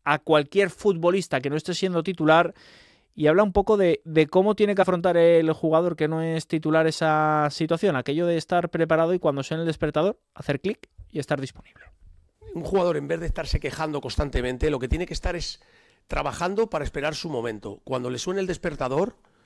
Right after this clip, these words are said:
Speaker 2: aprovecharlo. Aprovecharlo de verdad. Y cuando lo aproveche de verdad, a ver si el entrenador es capaz de, de volverle a quitar, ¿no? Pues es un poco la situación con, con los jugadores que no están jugando y que, y que creo que tienen que dar ese paso para, para estar buscando su momento de jugar, ¿no? Y cuando les llegue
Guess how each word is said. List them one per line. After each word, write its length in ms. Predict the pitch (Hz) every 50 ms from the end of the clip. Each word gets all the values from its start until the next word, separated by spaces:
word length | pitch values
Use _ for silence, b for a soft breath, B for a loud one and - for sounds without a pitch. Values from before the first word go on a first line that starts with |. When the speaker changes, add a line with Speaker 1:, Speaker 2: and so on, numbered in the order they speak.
| _ _ _ _
Speaker 2:
aprovecharlo. 760 | - 123 - 127 117 110 104 - 110 104 95 90 90 92 - _ _ _ _ _ _ _ _ _ _ -
Aprovecharlo 580 | - 117 - - 120 113 - - 143 143 147 139
de 60 | 131
verdad. 300 | 120 107 107 107 95 95 -
Y 80 | 131
cuando 240 | 113 139 127 123 127
lo 60 | 127
aproveche 360 | 127 120 127 143 185 208 - 233
de 80 | 226
verdad, 360 | 196 165 151 170 190 202 208
a 60 | 156 147
ver 100 | 165 156
si 80 | 156
el 80 | 175 175
entrenador 420 | 165 147 151 151 147 151 156 139 151
es 120 | 143 -
capaz 240 | 147 135 - 143 135
de, 160 | 135 135 117
de 200 | - - 120 127
volverle 360 | 117 117 117 117 117 113 117 110
a 40 |
quitar, 340 | 101 107 95 - 95 95 98
¿no? 160 | 120 143 - - - -
Pues 160 | 117 110 120
es 100 | 151 147
un 120 | 170 165
poco 440 | 131 165 156 - 170 160 151 143 - b b b b b b b b b b b
la 180 | - 131 127 117
situación 480 | - 143 - 127 110 - 151 147 151
con, 300 | 143 147 135 127 123 123 117
con 140 | - 127 123
los 120 | 120 110
jugadores 340 | - 127 120 127 139 147 -
que 100 | - 139
no 60 | 131
están 180 | 123 - 143 127
jugando 340 | - - 151 165 185 202 226
y 60 | 220
que, 300 | - 151 120 113 110 127
y 100 | 117 110
que 140 | - 117 104
creo 200 | - 117 135 143
que 120 | 151 139
tienen 240 | - 135 131 127 117
que 80 | 123
dar 120 | 120 120 117
ese 200 | 110 - 127 -
paso 300 | - 139 139 - - 165
para, 320 | - 143 123 117 107 - b b b b b b b
para 140 | - 135 127
estar 200 | - - 156 156
buscando 400 | 151 135 - - 151 151 143 131
su 140 | - - 135
momento 340 | 123 120 123 120 113 123
de 80 | 117 107
jugar, 340 | - - 120 135 135 120 113
¿no? 120 | 147 165
Y 20 | 165
cuando 240 | - 135 123 127
les 140 | 131 127 113
llegue 400 | 110 156 165 170 208 233 269 -